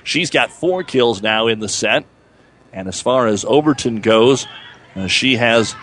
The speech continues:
almost twice as many kills as the rest of the team, but then it's pretty balanced after that as the serve comes across for Monica Meyer. Back set right side for Sage Martin, and Overton wasn't expecting that play.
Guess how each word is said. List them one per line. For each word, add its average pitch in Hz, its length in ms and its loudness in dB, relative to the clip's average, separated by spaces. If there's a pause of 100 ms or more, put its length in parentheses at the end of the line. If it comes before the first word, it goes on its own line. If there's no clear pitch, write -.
(300)
almost 127 360 4
twice 139 320 2
as 117 100 -6
many 123 180 -2
kills 135 440 2
as 107 140 0
the 110 80 0
rest 139 260 2
of 135 60 -2
the 113 60 -4
team, 123 240 -4
but 113 80 -2
then 147 120 2
it's 202 120 2
pretty 190 240 2
balanced 180 500 2
after 110 300 0
that 104 240 0
as 110 120 -2
the 117 80 -4
serve 135 280 0
comes 127 220 -4
across 131 380 -2
for - 140 -4
Monica 127 340 2
Meyer. 120 320 2 (320)
Back 135 260 2
set 139 260 2
right 135 280 0
side 147 460 -2
for 151 240 4
Sage 156 460 4
Martin, 156 480 2
and 131 400 2
Overton 147 500 0
wasn't 139 320 2
expecting 135 540 -2
that 170 240 0
play. 110 360 -4